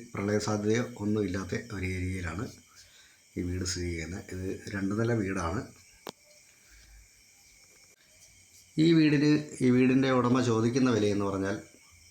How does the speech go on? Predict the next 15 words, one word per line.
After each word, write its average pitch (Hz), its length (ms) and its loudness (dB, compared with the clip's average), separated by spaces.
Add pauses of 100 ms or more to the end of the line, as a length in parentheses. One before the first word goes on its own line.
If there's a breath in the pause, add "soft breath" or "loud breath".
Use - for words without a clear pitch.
(520 soft breath)
ഒരു 120 180 4
കോടി 127 240 4 (460)
പത്ത് 101 260 -2
ലക്ഷം 117 260 0
രൂപയാണ് 90 380 -2
ചോദിക്കുന്നത്. 92 500 -4 (360)
ഈ 104 40 -2 (100)
വിലയെന്ന് 110 400 0
പറഞ്ഞാൽ 110 220 -2 (280)
നെഗോഷ്യബിളാണ്. 113 680 0 (260)
ഈ 101 40 -2 (100)
പ്രൈസ് 95 360 -4 (1000 loud breath)
കച്ചവടം 104 360 -2
എന്നുള്ള 101 260 -2
രീതിയിൽ 95 240 -4